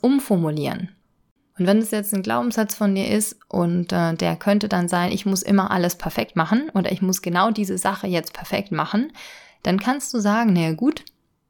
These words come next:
ich schaue mir jetzt gerade mal die Rahmenbedingungen an, die ich gerade habe“, ja, und mit, mit Corona oder Homeoffice oder wo immer du gerade arbeitest, sind die Rahmenbedingungen sehr, sehr wahrscheinlich einfach nicht perfekt, wenn's perfekt <laughs> überhaupt gibt, ja.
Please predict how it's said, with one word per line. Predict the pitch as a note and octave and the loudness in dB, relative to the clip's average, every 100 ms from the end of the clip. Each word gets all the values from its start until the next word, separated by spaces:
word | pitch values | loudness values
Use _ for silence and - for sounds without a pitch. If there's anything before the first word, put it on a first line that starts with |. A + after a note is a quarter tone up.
| - | -4
ich | G3 | -2
schaue | G3+ G3+ | 2 2
mir | A#3 | 4
jetzt | G#3 G3+ - | 4 2 0
gerade | F#3 F#3+ G3 | 0 2 4
mal | F#3+ F3+ F3+ - | 4 2 2 0
die | F#3 | -2
Rahmenbedingungen | F3+ G3 A3 G#3 F#3 G3+ F#3+ F3 E3+ | 0 2 4 2 2 2 2 2 2
an, | - F#3+ | 2 2
die | G3 - | 2 -2
ich | F3+ | -4
gerade | - D#3 D3+ D#3+ D#3 | -4 0 2 2 0
habe“, | C#3+ D#3+ A#3 D4+ | 0 2 2 2
ja, | F#3 G#3 | 4 2
und | - - | 2 0
mit, | A3 - - | 0 -2 -6
mit | F#3 E3+ - | -2 -4 -2
Corona | F3 F3 A3 A#3+ A3 | -2 0 2 4 2
oder | F3+ E3+ | 0 0
Homeoffice | E3+ A#3+ - G#3+ G#3+ G#3 | 0 0 0 0 0 -2
oder | - F3 E3+ | -2 -2 -2
wo | F3 | 0
immer | G3 G3+ | 4 4
du | F#3+ | 2
gerade | F3 - F3 | -4 -6 -4
arbeitest, | - G3 G#3 G#3 G#3+ - - - _ | -2 0 0 -2 -6 -10 -20 -20 _
sind | - D4 | -6 -4
die | B3+ | -4
Rahmenbedingungen | F#3 F3+ G3+ G#3+ G#3+ - - G3 G3+ G3+ F#3+ F3+ F#3 | -4 -2 0 0 -2 -8 -4 0 2 4 4 4 4
sehr, | F3+ G3+ | 4 4
sehr | G#3 F3 | 4 2
wahrscheinlich | E3+ - F3+ F3+ - | 0 2 2 2 -2
einfach | E3+ - D3+ | -4 -6 -2
nicht | F3+ - | -2 -2
perfekt, | F3+ - A3 - A3 | -6 -2 -2 -2 -6
wenn's | E3+ E3+ | -4 -4
perfekt | - E3+ - E3+ - | -6 -8 -4 -4 -4
<laughs> | |
überhaupt | - E3+ - | -2 -2 0
gibt, | G3+ A#3 - | 2 2 0
ja. | E3 | -2